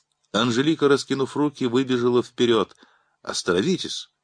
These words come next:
Остановитесь! Это же дети!» При появлении девочки с развивающимися волосами страсти разгорелись еще сильнее. «Ясно, девка, их потаскуха.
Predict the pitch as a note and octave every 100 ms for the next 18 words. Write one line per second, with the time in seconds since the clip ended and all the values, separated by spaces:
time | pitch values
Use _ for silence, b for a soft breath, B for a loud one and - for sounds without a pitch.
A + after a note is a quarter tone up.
0 | _ _ _ _ G2 A#2 - C3 C3+ D#3
1 | G#3+ F3 D#3 - - C#3 D3+ C3+ D#3+ C#3+
2 | G#3 - - - _ _ _ _ _ _
3 | _ _ _ _ _ - D#2+ F#2+ B2+ C#3
4 | D3+ D3+ C#3 B2+ C3+ C#3 B2 - A#2+ G#2+
5 | G2+ G2+ F#2+ A2 A2+ A#2 A2+ G2 - -
6 | G#2 G2+ F#2 G2+ F#2+ F#2+ F#2 - B2 B2+
7 | A2 - - A2+ A2+ - G#2+ G#2 G#2 A2
8 | A2+ A2 G#2 A2 - A2+ - A#2+ C#3 B2+
9 | C#2 - _ _ _ _ _ _ - C#2+
10 | G#2 C#3 B2+ - B2 A2+ D#2+ F2+ C#3+ D#3
11 | - - C#3+ C3 - b b b E2 A#2
12 | B2 - C3 B2+ B2+ - - F3+ D3+ -
13 | E2